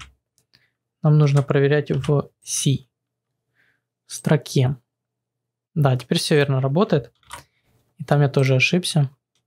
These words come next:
Но я думаю, это интересно было заметить. Окей, теперь всё верно работает. Ещё можно сделать так, чтобы, а, либо здесь был какой-то массив этих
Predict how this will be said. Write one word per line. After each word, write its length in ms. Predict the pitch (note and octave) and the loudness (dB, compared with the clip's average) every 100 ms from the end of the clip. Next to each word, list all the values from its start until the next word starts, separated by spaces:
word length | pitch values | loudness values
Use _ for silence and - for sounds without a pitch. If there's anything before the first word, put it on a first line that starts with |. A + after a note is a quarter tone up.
| _ _ _ _ _ _ _ _ _ _ _ _ _ - _ _ _ _ _ _ _ - - | _ _ _ _ _ _ _ _ _ _ _ _ _ -20 _ _ _ _ _ _ _ -12 -2
Но 80 | |
я 60 | F3+ | 0
думаю, 280 | D#3+ D3+ C#3+ | 2 2 2
это 100 | C#3+ | 2
интересно 580 | C#3 C#3 C3+ C3 - D#3 _ _ | 0 2 2 0 -6 -10 _ _
было 240 | D#3 C#3 C3+ | -2 2 2
заметить. 560 | C3+ C#3+ F3+ - - _ _ _ _ _ _ _ _ _ | 4 4 2 -2 -20 _ _ _ _ _ _ _ _ _
Окей, 320 | D#3+ - C3 | -2 0 -2
теперь 180 | - F3 | 0 -2
всё 180 | - D3+ | 0 2
верно 260 | D3 C3+ C3 | 2 2 2
работает. 460 | B2+ C3 B2 - _ _ - - - _ | 2 0 0 -6 _ _ -20 -18 -20 _
Ещё 180 | - | -2
можно 280 | F3+ F3 E3 | 0 2 0
сделать 320 | C#3+ D3+ D3+ | 2 2 0
так, 180 | D3+ F#3+ | 0 -2
чтобы, 640 | - - C#3 C#3+ C#3 C#3 D3+ _ _ _ _ _ _ _ _ _ _ - - | -2 -2 2 2 2 0 -4 _ _ _ _ _ _ _ _ _ _ -20 -2
а, 540 | D3 C#3+ C#3 C#3 C3+ C3+ _ _ _ _ | 2 4 4 4 2 0 _ _ _ _
либо 300 | D#3+ D3 D3+ | -2 2 2
здесь 220 | C#3+ D3 | 2 -2
был 180 | C#3+ D3 | 2 0
какой-то 360 | - - D#3 C#3+ | 0 -2 0 2
массив 400 | C#3+ - A3 A3 | 2 2 0 0
этих 400 | G3+ F3 - | 0 -4 -6